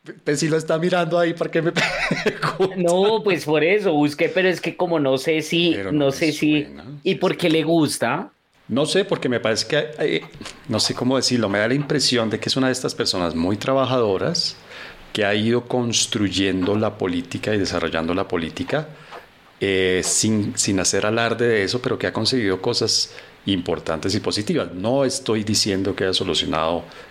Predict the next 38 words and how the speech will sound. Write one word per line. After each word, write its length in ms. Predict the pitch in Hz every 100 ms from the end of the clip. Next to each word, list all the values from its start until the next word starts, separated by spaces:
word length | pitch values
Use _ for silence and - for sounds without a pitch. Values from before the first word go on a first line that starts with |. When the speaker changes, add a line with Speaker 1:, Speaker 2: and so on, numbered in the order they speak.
| -
Speaker 1:
el 160 | 87 85
tema 300 | - 87 87
educativo 440 | 98 90 82 82
en 60 | 90
el 100 | 101
país, 320 | 127 139 -
pero 180 | 85 80
me 100 | 80
parece 300 | 82 78 -
que 80 | 104
ha 40 |
logrado 360 | 98 95 98 92
cosas 300 | 107 101 98
importantes, 720 | 95 87 - 80 76 92 - - - -
por 140 | - 107
ejemplo, 340 | 104 123 135 -
en 300 | 123 127 131
temas 320 | 113 104 104
presupuestales. 920 | - 101 98 - - 131 117 78 - - - - - - - - - - -
Me 80 | 92
parece 280 | - 80 80
que 80 | -
es 40 |
una 140 | - 90
ministra 340 | 87 76 85
que 80 | 95
ha 40 |
logrado 300 | 87 92 92
que 100 | 85
a 20 |
la 80 | 92
educación 380 | 80 80 78 80
se 100 | 87
le 80 | 87
dé 240 | 85 80 - - - - -
un 120 | 92
presupuesto 580 | 87 92 87 - 80 87
grande 480 | 87 92 90 82 82